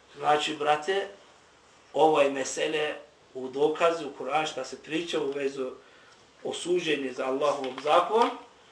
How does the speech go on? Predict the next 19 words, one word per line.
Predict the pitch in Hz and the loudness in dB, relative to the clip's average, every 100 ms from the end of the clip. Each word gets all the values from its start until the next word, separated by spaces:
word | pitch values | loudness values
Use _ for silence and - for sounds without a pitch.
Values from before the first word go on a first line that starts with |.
| - | -18
nije | 131 175 240 233 | -4 4 6 6
samo | - 220 208 | 8 8 8
za | 196 190 | 10 10
vladare, | 185 190 214 226 220 | 12 12 12 10 6
nego | 214 220 226 | 6 8 8
za | 208 185 | 10 8
sve. | - 196 160 - - - - - - | 6 4 4 2 -14 -20 -20 -20 -20
Ste | - - 143 | -16 -12 -4
to | 147 | 0
razumijeli? | 151 175 208 160 120 | 2 2 0 0 -2
Znači, | 135 156 - | -6 -6 -6
svima | - 202 226 196 | -4 0 4 4
to | 196 | 4
važi. | 175 185 180 - - - - - | 8 12 12 8 -2 -14 -20 -12
Kogod | - 185 190 269 262 | 6 10 12 12 12
osudi | 214 214 247 226 | 6 6 0 0
u | 208 202 196 185 | 4 4 4 4
vezu | 202 196 | 2 4
nešto, | 185 208 208 - 262 320 | 6 6 6 6 6 6